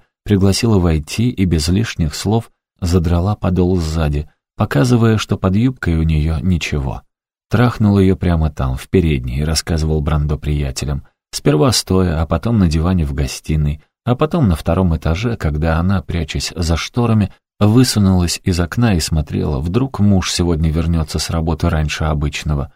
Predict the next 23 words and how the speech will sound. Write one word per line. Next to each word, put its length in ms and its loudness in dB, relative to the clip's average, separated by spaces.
А 80 4
на 100 6
супружескую 760 2
кровать 440 0
не 100 4
пустила 600 -2
дура. 380 -4
И 100 4
в 100 4
рот 240 4
взять 400 2
не 100 4
согласилась, 760 0
говоря, 440 4
что 220 -2
ей 240 4
это 280 -2
не 140 2
нравится 580 0
и 120 -4
что 240 0
ее 260 2
тошнит 480 0